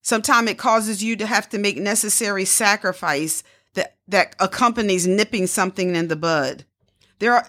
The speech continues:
innumerable reasons or causes that something would need to be even nipped in the bud because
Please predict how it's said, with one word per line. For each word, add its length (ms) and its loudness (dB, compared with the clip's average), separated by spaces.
innumerable 720 4
reasons 560 0
or 80 -2
causes 720 0
that 460 2
something 600 0
would 200 2
need 440 2
to 140 0
be 260 -4
even 340 0
nipped 260 0
in 160 2
the 80 -2
bud 400 2
because 480 0